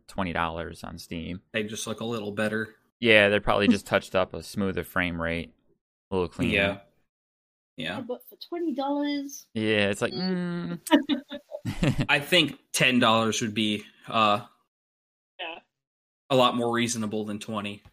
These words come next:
Speaker 2: But I'm not
Speaker 1: Yeah.
Speaker 2: the person who made the pricing.
Speaker 1: Yeah.
Speaker 4: It's the market.
Speaker 1: And then, like,
Speaker 4: Oh, wow.
Speaker 1: I, I'm really into those kind of games, like action side-scrolling platformers, but for some reason, I didn't take the Earthworm Jim at the time when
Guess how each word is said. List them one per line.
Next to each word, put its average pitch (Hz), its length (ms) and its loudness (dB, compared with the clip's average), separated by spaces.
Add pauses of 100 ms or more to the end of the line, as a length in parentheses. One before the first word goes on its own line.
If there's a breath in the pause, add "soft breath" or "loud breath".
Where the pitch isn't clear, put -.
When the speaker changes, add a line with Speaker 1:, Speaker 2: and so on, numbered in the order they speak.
(760)
Speaker 2:
But 107 300 -2 (180)
I'm 90 240 0
not 104 160 2
Speaker 1:
Yeah. - 40 -10
Speaker 2:
the 104 60 -8
person 107 320 -4
who 117 80 -4
made 120 180 -4
the 127 60 -6
pricing. 131 580 0 (560)
Speaker 1:
Yeah. 95 260 10
Speaker 4:
It's - 140 -4
the 214 100 -6
market. 190 380 -10
Speaker 1:
And 120 120 6
then, 127 260 0
like, 117 240 0
Speaker 4:
Oh, 175 80 -8
wow. 160 200 -12 (160)
Speaker 1:
I, 117 240 6
I'm 143 280 4
really 147 340 4
into 123 220 0
those 151 220 -2
kind 156 220 -4
of 151 80 -6
games, 156 280 -6
like 101 180 2
action 95 340 2
side-scrolling 95 560 -4
platformers, 107 600 -4
but 95 140 -4
for 95 120 -6
some 92 260 -4
reason, 98 540 -4
I 92 140 -4
didn't 90 240 -4
take 92 200 -2
the - 60 -6
Earthworm 92 400 -6
Jim 95 260 -6
at 98 80 -8
the 90 80 -10
time 92 400 -2
when 90 260 -8